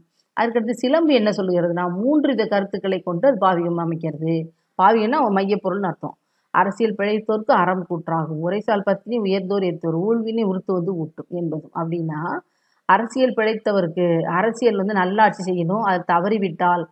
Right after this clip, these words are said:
அறம்னா கூற்றுவனே வந்து எ-, யமனாக வந்து சேர்வான், எ-, எ-, யமனே வந்து கூ-, கூற்றுவனாக வந்து சேர்வான். இரண்டாவது, அவன் இறந்து போயிடுவான்னு அர்த்தம். உரைசால் பத்தினி உயர்ந்தோர் ஏத்துவர் அப்படின்னா, அ-, அந்த உய-, உரைசால் பத்தினி அவர் வந்து தகுதியில் வந்து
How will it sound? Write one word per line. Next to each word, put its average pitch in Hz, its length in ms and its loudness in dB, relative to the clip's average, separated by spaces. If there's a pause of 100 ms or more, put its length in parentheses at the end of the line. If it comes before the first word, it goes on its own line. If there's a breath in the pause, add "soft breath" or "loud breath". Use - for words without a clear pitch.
(440)
அறம்னா 233 540 2
கூற்றுவனே 226 580 0
வந்து 202 260 0
எ-, 190 220 2
யமனாக 196 500 2
வந்து 190 200 0
சேர்வான், 160 500 -4 (140)
எ-, 175 280 -4
எ-, 180 260 -6
யமனே 185 420 -4
வந்து 185 240 -4 (260)
கூ-, 170 240 -8
கூற்றுவனாக 180 460 -4
வந்து 175 260 -4
சேர்வான். 156 400 -6 (480)
இரண்டாவது, 220 600 4
அவன் 220 180 2
இறந்து 233 300 2
போயிடுவான்னு 240 320 4
அர்த்தம். 170 220 -2
உரைசால் 233 440 2
பத்தினி 226 280 0
உயர்ந்தோர் 220 480 2
ஏத்துவர் 190 480 2
அப்படின்னா, 165 440 -2 (680)
அ-, 170 160 -2
அந்த 196 260 0
உய-, 202 260 0
உரைசால் 240 520 2
பத்தினி 170 320 -2
அவர் 175 180 0
வந்து 190 280 -2
தகுதியில் 208 640 0
வந்து 196 280 0